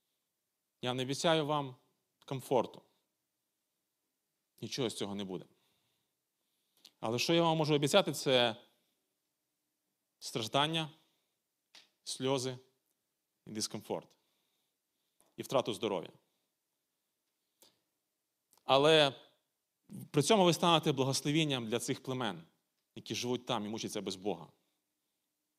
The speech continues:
Ось що я вам можу обіцяти». І цей, і цей чоловік так жив, і так помер.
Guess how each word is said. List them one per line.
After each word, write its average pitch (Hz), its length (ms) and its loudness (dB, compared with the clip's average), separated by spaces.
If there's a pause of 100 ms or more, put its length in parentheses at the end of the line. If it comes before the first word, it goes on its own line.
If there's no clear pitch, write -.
(520)
Ось 120 140 -4
що - 140 -4
я 98 40 -6
вам 92 60 -8
можу 90 180 -8
обіцяти». 87 480 -10 (1500)
І 123 60 -4
цей, 202 180 4 (140)
і 147 60 -6
цей 190 320 4
чоловік 180 360 2
так 135 140 -2
жив, 113 320 -2 (420)
і 107 80 -12
так 123 200 -4
помер. 113 340 -8